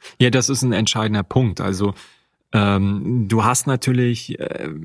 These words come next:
wahrscheinlich auch als Nicht-S P D, äh,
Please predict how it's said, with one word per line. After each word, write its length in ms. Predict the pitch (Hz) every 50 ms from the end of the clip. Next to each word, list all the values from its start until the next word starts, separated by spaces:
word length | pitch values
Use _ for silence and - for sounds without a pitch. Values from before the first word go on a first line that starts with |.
| 80 87 90 95
wahrscheinlich 540 | 104 113 107 - 117 107 110 120 110 107 -
auch 280 | 110 107 - - -
als 460 | - 107 101 98 - - - - - _ _ _ _ _ _ _
Nicht-S 580 | 123 117 123 180 - - - - - - -
P 200 | - - - 117
D, 320 | 98 110 113 127 156 160 - - - - - _ _ -
äh, 640 | 117 113 113 113 113 113 113 101 80 85 95 92